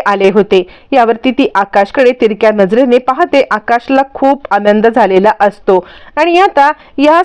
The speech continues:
सगळ्यामध्ये आकाश भूमीकडे पाहतो आणि कशाला निमित्ताने का होईना भूमी आपल्या डोळ्यासमोर राहणार आणि आपल्या सगळ्यांच्या समोर राहणार, बाळाची सुद्धा काळजी घेता येणार म्हणून भूमीला आता मात्र त्याने स्वीकार केलेला असतो. तोपर्यंत गुरुजी सांगतात, "चला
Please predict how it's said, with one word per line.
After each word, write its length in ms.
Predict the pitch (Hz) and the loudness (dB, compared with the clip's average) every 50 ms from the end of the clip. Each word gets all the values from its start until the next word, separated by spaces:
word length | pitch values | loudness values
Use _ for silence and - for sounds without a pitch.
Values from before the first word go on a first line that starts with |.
| - | 0
सगळ्यामध्ये 640 | 370 269 233 240 226 226 233 262 294 226 214 226 233 - | -2 -2 0 2 2 2 2 0 0 2 2 2 2 2
आकाश 380 | 196 196 196 - 220 226 - - | -2 -6 -4 -2 -2 -2 -2 -2
भूमीकडे 440 | 202 202 196 196 196 196 214 202 214 | -2 0 0 0 0 2 2 0 0
पाहतो 460 | 214 - 202 214 285 302 - 262 262 | 0 0 -2 -2 -2 -2 0 2 0
आणि 220 | 247 - 220 233 240 | 2 0 -2 -4 -4
कशाला 420 | 247 - 269 254 - 339 320 339 | -2 0 -2 0 2 0 0 2
निमित्ताने 460 | 330 330 302 320 320 - 311 285 285 | 2 0 0 -2 0 0 -2 -2 0
का 120 | 269 277 247 | -2 -2 0
होईना 380 | 254 254 233 226 220 220 220 220 - - - - - - | 2 2 0 0 0 -2 -4 -4 -6 -16 -20 -18 -6 0
भूमी 300 | 302 370 330 320 339 349 | 2 2 4 4 2 2
आपल्या 280 | 392 415 - 330 339 339 | 2 2 2 2 2 2
डोळ्यासमोर 720 | 285 294 277 247 262 339 370 - 392 339 302 285 285 269 | 2 2 2 4 4 2 2 0 0 0 2 2 0 2
राहणार 420 | 240 262 302 349 302 269 262 277 277 - - - - | 0 -2 0 0 0 0 0 -2 -2 -6 -20 -12 -6
आणि 180 | 254 262 262 262 - | -4 -2 -2 -2 -2
आपल्या 320 | 220 220 220 - 240 262 254 - - | -4 -6 -4 -2 0 0 0 0 -2
सगळ्यांच्या 580 | 254 214 185 - 214 220 240 254 269 - 285 285 285 - | -4 -4 0 0 2 2 2 0 0 0 -2 -2 0 0
समोर 360 | 247 214 214 214 214 214 208 | -2 0 2 2 2 2 2
राहणार, 360 | 220 247 269 254 233 226 240 | 0 -2 0 0 0 0 0
बाळाची 440 | 240 226 202 196 208 226 226 - 285 | 0 0 -2 0 0 0 -2 -4 -6
सुद्धा 300 | 277 - 294 240 254 285 | -4 -4 -2 0 0 0
काळजी 380 | 285 285 226 214 202 185 208 233 | 0 0 -2 -2 -2 0 -2 0
घेता 260 | 208 208 190 220 214 | 0 0 2 2 2
येणार 260 | 240 269 233 233 240 - - - - - - | 2 2 2 0 -2 -4 -8 -20 -18 -8 -2
म्हणून 280 | 226 226 247 247 240 226 | 0 2 2 2 0 2
भूमीला 540 | 202 233 240 202 220 254 269 208 196 220 - - | 2 0 2 2 2 0 2 2 0 0 0 -2
आता 240 | 202 196 196 196 196 | -4 -4 -2 -2 -2
मात्र 360 | 208 233 254 233 233 214 226 233 - - - - - | 0 -2 0 0 2 2 2 2 0 -4 -20 -14 -4
त्याने 240 | - 240 220 226 269 | -2 -2 0 0 -2
स्वीकार 420 | 277 - 269 247 - - 208 202 208 | 0 0 -2 -2 0 0 -2 -2 -2
केलेला 360 | - 202 190 185 180 190 185 | 0 0 0 2 2 2 0
असतो. 260 | 180 - - 208 190 | -2 -2 0 0 0
तोपर्यंत 440 | 180 202 185 - 220 214 220 214 226 | 0 0 -2 0 -2 -2 -2 -2 0
गुरुजी 300 | 214 214 202 196 202 220 | 0 0 0 0 -2 -2
सांगतात, 340 | - 269 262 254 240 254 254 - | 0 -2 -4 0 -2 -2 -2 0
"चला 220 | 262 254 254 247 | 0 0 0 0